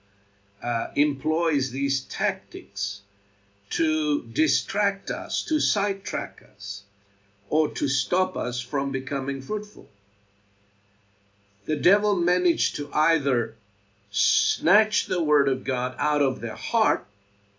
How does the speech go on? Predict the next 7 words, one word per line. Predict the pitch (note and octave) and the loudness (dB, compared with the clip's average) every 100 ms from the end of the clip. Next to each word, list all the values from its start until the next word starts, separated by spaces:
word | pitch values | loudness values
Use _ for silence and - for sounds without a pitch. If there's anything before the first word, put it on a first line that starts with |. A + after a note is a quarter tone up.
| _ _ _ _ - | _ _ _ _ 2
or | G#3 A#3 F3+ D3 G#3+ A3+ _ _ _ _ _ _ | 4 6 6 4 2 -2 _ _ _ _ _ _
he | - D3 | -2 2
managed | C#3+ D3 E3 F3 F3+ - - | 4 6 6 6 4 2 -4
to | D#3 | -2
choke | C3+ - G3+ A3+ A3+ - | 0 0 0 0 -2 -2
the | C#3 | -2
word | A#2+ A#2 A#2 A#2+ G2 | -2 -2 -2 -4 -6